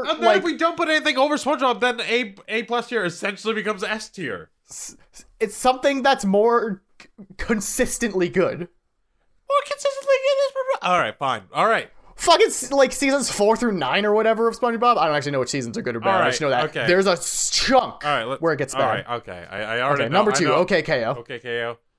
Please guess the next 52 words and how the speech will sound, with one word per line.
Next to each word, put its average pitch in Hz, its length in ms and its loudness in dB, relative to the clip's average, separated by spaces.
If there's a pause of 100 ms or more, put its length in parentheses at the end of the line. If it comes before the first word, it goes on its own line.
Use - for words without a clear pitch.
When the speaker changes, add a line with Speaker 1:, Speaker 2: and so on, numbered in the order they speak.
(960)
Speaker 1:
This 117 140 -16
is 117 60 -14
where 107 180 -6
we're 98 80 -8
gonna 95 160 -10
fight, 95 320 -10 (100)
'cause 117 180 -12
I'm 143 300 -4
actually 135 460 -4
rewatching. 139 380 -4
Speaker 2:
I've 254 160 6
actually, 269 440 2
I've 240 220 4
come 311 140 0
around 175 380 4
a 180 40 2
little 190 100 4
bit 202 120 -2
to 196 60 2
O 196 60 2
K 202 140 0
K 208 180 2
O. 208 60 4
I've 160 140 2
seen, 214 160 -2
like, 208 180 2
some 175 220 -6
bits 156 180 -2
and 160 100 -6
pieces, 143 380 -4
clips 143 380 -6
here 139 200 -2
and 131 140 -2
there, 127 260 0
an 120 80 -2
episode 123 300 -2
or 123 80 -4
two, 120 420 -2
and 127 380 -4 (240)
more 180 440 2
than 247 120 0
anything, 190 420 -2
I've 151 140 0
seen 170 260 -2
a 160 80 0
lot 139 540 0
of, 127 420 -2 (380)
uh, 117 360 -2
still 160 380 0
frames 131 440 -2
of 127 100 -4
animation, 117 680 -6